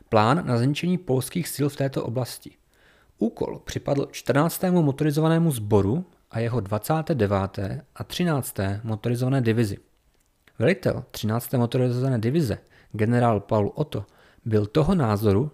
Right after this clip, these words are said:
že polské jednotky budou demoralizované a tím pádem nebude příliš obtížné je zajmout. Obranné pozice ale nahrávaly polským silám, neboť v okolí města Kock bylo hustě zalesněno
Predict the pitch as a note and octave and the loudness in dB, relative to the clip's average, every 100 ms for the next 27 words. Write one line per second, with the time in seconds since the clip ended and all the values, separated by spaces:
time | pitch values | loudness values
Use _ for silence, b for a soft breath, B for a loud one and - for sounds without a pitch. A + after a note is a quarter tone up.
0 | - A2 G#2 C#3+ E3 - E3+ A#2+ A2 - | -4 -2 0 0 0 -2 -2 0 -2 -2
1 | B2+ C3 C3+ A2+ G#2+ G2 A2+ G#2+ G#2 G2 | -2 2 4 4 0 2 2 4 2 0
2 | G2 F#2+ G2 G2 C3+ b b b b b | -2 -2 -2 -4 -6 b b b b b
3 | - G2 F#2+ - D#3+ G2 G2 C#3 F3 F3+ | -4 -2 -2 -2 -2 0 2 2 2 -2
4 | B2+ D3 D3+ E3 D#3 F3+ D#3 - A#2+ - | -4 -2 0 0 0 0 -2 -2 -8 -2
5 | D3+ C3+ C#3 C3+ A#2 G2 A2+ G2 G2 - | 0 2 4 4 4 2 2 2 0 -10
6 | _ _ _ _ _ _ _ _ _ _ | _ _ _ _ _ _ _ _ _ _
7 | _ _ _ b b b - G2 A2+ D3+ | _ _ _ b b b -14 -4 0 2
8 | G#3 - A2+ G2+ F#2 - F#2 C#3 - - | 0 0 0 0 0 0 -2 -2 -6 0
9 | A2+ C3 C3 D#3 E3 F#3 F3+ - D3 - | 2 4 4 2 2 2 2 2 0 0
10 | - D#3+ - F3 F#2 B2 - D3 F#3 D#3+ | -4 -4 0 0 0 -4 -8 -2 0 0
11 | - - - A2+ - F3+ G3 - C4+ C4 | -4 -10 -4 -2 0 2 2 0 -4 -2
12 | - A2 - - G#2 D3 E3 - G2+ B2+ | 2 2 0 -4 0 0 0 -4 -4 -4
13 | - G3+ A#2 G2+ - - G2+ F#2+ | -2 0 2 2 0 -2 0 0